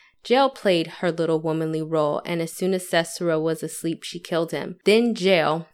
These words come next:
wife of Harbor, took a tent peg in the hand and a hammer in the other. She crept up on him and drove the tent peg through his temple into the ground while he was asleep from exhaustion, and so he died.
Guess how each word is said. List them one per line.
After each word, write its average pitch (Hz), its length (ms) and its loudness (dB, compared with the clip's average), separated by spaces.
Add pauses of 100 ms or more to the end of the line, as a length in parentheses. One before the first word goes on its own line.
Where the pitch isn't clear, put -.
wife 165 320 4
of 190 120 0
Harbor, 165 460 0
took 190 340 -2
a 196 60 -2
tent 180 320 -4
peg 165 340 -2
in 175 120 -2
the 160 80 -2
hand 165 440 0 (320)
and 185 160 4
a 190 120 2
hammer 165 460 -2
in 180 200 -4
the 170 180 -8
other. 160 380 -2 (500)
She - 200 -4
crept 185 320 0
up 196 160 -2
on 165 160 0
him 165 320 -6
and 170 160 -4
drove 160 200 -2
the 160 80 -4
tent - 240 -6
peg 160 300 -4
through 165 120 0
his 175 160 -4
temple 160 360 -4
into 170 260 -4
the 190 120 -2
ground 160 400 -2
while 160 160 2
he 180 120 -4
was 175 300 0
asleep 165 540 -4 (240)
from 175 160 0
exhaustion, 160 840 -4
and 170 160 -6
so 160 120 -2
he 170 120 -4
died. 151 420 -4